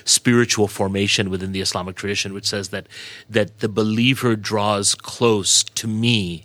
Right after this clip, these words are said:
this is God speaking, through the supererogatory acts of devotion and worship,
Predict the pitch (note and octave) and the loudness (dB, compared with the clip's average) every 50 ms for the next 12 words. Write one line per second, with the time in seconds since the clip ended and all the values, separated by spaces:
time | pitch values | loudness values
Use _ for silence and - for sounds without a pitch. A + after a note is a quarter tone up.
0 | - - G#2 G2 F#2 G2 - G#2+ G2+ G#2 F#2+ - - - G#2 G2 - G2 G2 F2+ | -12 -10 -8 -6 -6 -4 -4 -4 -4 -4 -4 -6 -6 -6 -8 -8 -8 -10 -10 -10
1 | G2 - - - - - - - - - - - A#2 A#2+ B2 A#2+ A2 G2+ G#2 - | -12 -14 -16 -16 -16 -16 -16 -18 -18 -12 -6 -2 2 2 2 2 2 2 2 2
2 | - - B2 - A#2+ G#2+ G#2 F#2+ G#2+ G#2+ A2 G#2 - G#2+ G#2 G2 G2 F2+ D#2+ F#2+ | 2 2 2 0 0 2 2 2 0 0 -2 -4 -4 -4 -4 -2 -2 -2 -2 -2
3 | F#2+ F#2 - - - - G2+ F#2 E2 G2 F2+ F2 G#2 G#2 G#2+ - - G#2+ G2 F2+ | -2 -4 -4 -4 -4 -4 -4 -6 -8 -8 -6 -6 -6 -6 -4 -6 -6 -8 -8 -10
4 | D#2+ F2+ G#2+ G#2+ G2 G#2 G#2+ G2+ - - D2+ D2 - | -14 -14 -12 -10 -8 -8 -8 -8 -8 -8 -10 -10 -14